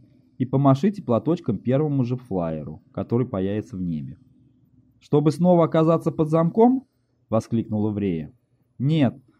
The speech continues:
я не хочу возвращаться". "Предположим. Тогда, может, вы хотите присоединиться к вашему другу, тому, что отправился вместе с Аштоном?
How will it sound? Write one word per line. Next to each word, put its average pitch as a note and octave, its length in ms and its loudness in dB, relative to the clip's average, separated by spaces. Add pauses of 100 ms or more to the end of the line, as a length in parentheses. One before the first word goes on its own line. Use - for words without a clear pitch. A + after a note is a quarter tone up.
(240)
я F#3+ 140 2
не G3 80 4
хочу F#3 300 4
возвращаться". G#2 680 -2 (1300)
"Предположим. C#3 840 2 (520)
Тогда, D#3+ 300 4
может, F#3 300 4
вы F3 100 2
хотите F3 400 0
присоединиться E3+ 720 0
к D3 60 -10
вашему D#3+ 380 0
другу, E3+ 480 0 (420)
тому, G#3+ 580 4
что - 220 0
отправился D3+ 520 2
вместе D3+ 320 -2
с - 100 -8
Аштоном? G#2 640 -2